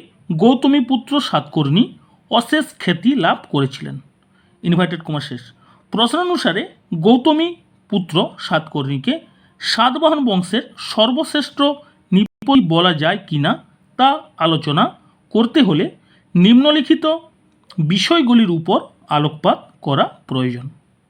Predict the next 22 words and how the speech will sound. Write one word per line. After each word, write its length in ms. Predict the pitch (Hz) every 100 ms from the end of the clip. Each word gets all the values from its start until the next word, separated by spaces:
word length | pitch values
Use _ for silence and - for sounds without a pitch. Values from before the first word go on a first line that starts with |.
| _ _ _ _ _ _ _ _ _ _ _ -
এরপরে 300 | 247 370 349
তোমরা 260 | 269 160 156 - -
নেক্সট 300 | 180 233 -
প্যারা 220 | 262 269
করবে, 300 | 285 254 311 349 _ _ _ -
মূলত 360 | 185 294 349 180 220 - _ _
তিনটি 440 | 262 302 330 339 339
লেখা 340 | 240 180 -
থেকে 340 | 196 160 - 190 359 _ _ -
আমরা 320 | 160 151 143 233 - - _ 165
গৌতমীপুত্র 800 | 165 247 285 285 262 285 240 302 311 320 -
সাতকর্ণীর 760 | - 202 202 262 233 247 262 -
রাজত্বকাল 680 | 175 165 151 160 165 139 175 339 - _ _
সম্বন্ধে 600 | - 233 247 277 285 285
জানতে 320 | 196 147 143
পারি। 220 | 131 127 - -
হাইফেন, 380 | 170 165 139 - - -
এক 120 | 220
নম্বর 280 | 233 214 165
পয়েন্ট, 220 | 139 120 - _ _ _ _ -
তার 200 | 311 240 - - 175
রাজত্বকালের 760 | 160 165 233 247 269 262 170